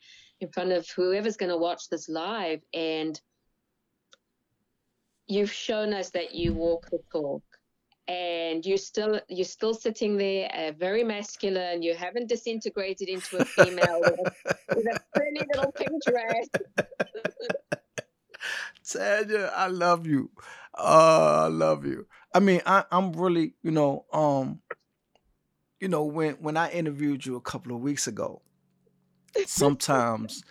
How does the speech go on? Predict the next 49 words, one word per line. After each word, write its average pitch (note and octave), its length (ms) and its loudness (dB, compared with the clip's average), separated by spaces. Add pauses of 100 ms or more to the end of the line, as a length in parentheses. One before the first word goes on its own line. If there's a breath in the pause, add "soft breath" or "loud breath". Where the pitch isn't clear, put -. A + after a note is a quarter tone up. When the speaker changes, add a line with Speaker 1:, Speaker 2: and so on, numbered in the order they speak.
(300 loud breath)
Speaker 1:
<laughs> - 380 -20
Speaker 2:
you E3 140 0
just E3+ 260 2
don't C3+ 220 -2
know B2+ 120 0
where C3 380 0
it's B2 120 -4
gonna G#2 260 -10
go G#2+ 420 -6
and, G#2+ 240 -6 (100)
and G#2+ 240 -8
how, C3 440 -6 (100)
you A#2+ 100 -4
know, - 320 -8
how A#2 360 -2
the, G#2+ 160 -10
how A#2 320 -6
the, - 140 -12
um, A2 380 -8
conversation A2+ 800 -6
is G#2+ 140 -10
gonna A2 220 -8
turn G#2+ 400 -8
out. G2+ 240 -8 (200)
And, A2 340 -8
um, - 300 -8 (1040 soft breath)
I, A#2+ 100 0 (120)
I B2+ 60 0
remember B2 420 0
after A#2+ 320 -4
the A2+ 80 -6
interview, A2 360 -4
we A#2 120 -6
had, A#2 280 -10
we B2+ 140 -6
had A2+ 140 -6
a G#2+ 40 -10
great G#2 280 -8
discussion. - 640 -8 (200)
And A#2 260 -6
a A2 40 -14
couple B2+ 300 -6
of G#2+ 80 -8
days A2+ 320 -6
later, A2+ 360 -4
I, G#2 160 -8 (140)
I - 60 -8
was A2 240 -10
ed-, B2 240 -4